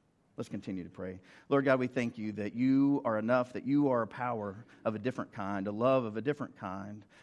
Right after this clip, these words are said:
a love that changes the world, that transforms the world, and let it begin again with us this day. Fill us, mold us, make us. Let us understand that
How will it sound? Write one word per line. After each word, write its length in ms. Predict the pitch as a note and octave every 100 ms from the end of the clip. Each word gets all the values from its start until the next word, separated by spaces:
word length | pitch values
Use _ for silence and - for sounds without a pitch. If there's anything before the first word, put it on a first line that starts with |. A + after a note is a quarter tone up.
| -
a 80 | A2+
love 320 | A#2 C3+ C#3
that 100 | A#2+
changes 400 | - C3+ C#3 C#3
the 80 | C3+
world, 260 | B2+ A2 G#2
that 100 | G#2
transforms 600 | B2 C3+ - C#3+ C#3 C3+
the 100 | C#3
world, 280 | G2 G2+
and 140 | G#2+ A2
let 160 | A#2+
it 100 | B2
begin 480 | B2+ A#2+ C#3 C3+ C#3+
again 460 | C#3 A2+ A2+ A2+ A#2
with 160 | A2 A2
us 280 | A2 - -
this 160 | F#2+
day. 320 | - - - - _ _ _ _ _ _ _ _ _ _
Fill 220 | F3 F3
us, 360 | - - - - -
mold 300 | B2 E3+ B2
us, 140 | G2 B2+
make 220 | D3 C#3+
us. 420 | - - - - _ _ _ _ _ _ _ _ _ _ _ _ _ _ _ _ _ _ - -
Let 140 | C#3
us 100 | C#3+
understand 680 | D3 B2+ - B2+ C3 A2+ G#2
that 160 | G2